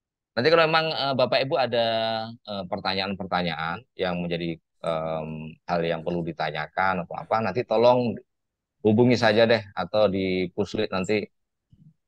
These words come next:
em, bisa menyampaikan di grup penelitian dua ribu dua puluh tiga, eh, hal-hal terkait, ya. Kalau teknis-teknis nanti Irman yang akan mengupdate, eh, ke para reviewer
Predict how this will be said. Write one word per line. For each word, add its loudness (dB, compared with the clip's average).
em, 4
bisa 0
menyampaikan 0
di 0
grup -2
penelitian 2
dua 6
ribu 2
dua 4
puluh -4
tiga, -2
eh, 0
hal-hal 4
terkait, 2
ya. -6
Kalau 8
teknis-teknis 2
nanti 2
Irman -2
yang -6
akan 0
mengupdate, 0
eh, 2
ke 0
para 4
reviewer 2